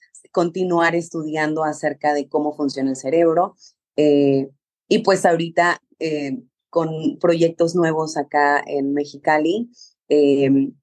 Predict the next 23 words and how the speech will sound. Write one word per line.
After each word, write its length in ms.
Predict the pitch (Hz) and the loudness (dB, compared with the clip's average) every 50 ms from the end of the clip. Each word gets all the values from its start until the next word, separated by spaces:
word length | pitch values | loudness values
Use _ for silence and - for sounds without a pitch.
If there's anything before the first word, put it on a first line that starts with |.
| _ _ _ _ - | _ _ _ _ -2
apoyando 520 | - 160 165 170 170 170 170 160 160 160 170 | -2 -2 2 2 2 2 2 2 2 2 2
a 40 | 175 | 2
los 180 | 170 165 156 | 2 2 2
niños. 640 | 170 175 180 175 175 175 180 196 214 - - - _ _ _ - | 2 2 2 2 2 2 0 0 -2 -4 -10 -16 _ _ _ -12
Eh, 280 | - 147 143 139 - - _ _ _ | -10 -8 -8 -8 -10 -14 _ _ _
damos 380 | - 170 190 202 220 254 247 - | -2 0 0 2 2 0 -2 0
clases, 500 | - - 165 165 165 - 208 226 226 - | 0 0 0 0 0 -2 -4 -4 -2 -2
mi 120 | 160 143 | -2 -2
esposo 380 | 135 139 - - 151 151 - 190 | -2 -2 -4 -6 -6 -4 -4 -4
y 100 | 190 175 | -4 -2
yo, 320 | 175 180 202 254 311 - _ _ - - - _ _ - | 0 0 0 0 -2 -4 _ _ -20 -20 -20 _ _ -4
eh, 380 | - 156 156 156 156 151 151 151 151 147 151 151 156 165 - - - | 0 0 2 2 2 0 0 0 0 -2 -2 -4 -6 -10 -14 -6 -2
para 180 | - 165 160 | 0 2 2
enseñar 400 | 160 160 160 - 165 160 151 147 | 2 0 2 2 2 2 2 2
las 220 | 160 165 175 - - | 2 0 -2 0 0
emociones 720 | 170 160 151 147 - - 170 165 156 151 143 139 135 - | 0 0 0 -2 -4 -2 -2 0 0 0 -2 -2 -4 -4
a 60 | 135 | -6
los 180 | 135 135 135 139 | -6 -4 -2 -2
niños, 360 | 139 139 135 135 139 139 - | -2 -2 -2 -4 -6 -10 -8
porque, 540 | - 139 135 - - 143 139 139 135 131 - _ _ _ _ _ _ - | -8 -8 -8 -6 -4 -2 -2 -2 -2 -6 -8 _ _ _ _ _ _ -10
pues, 140 | 151 151 151 | -8 -4 -2
desde 220 | 156 151 160 147 | -2 0 0 0
pequeños, 680 | - 143 143 151 151 156 160 165 165 170 165 - - | 0 -2 0 0 0 2 2 2 2 0 -2 -6 -16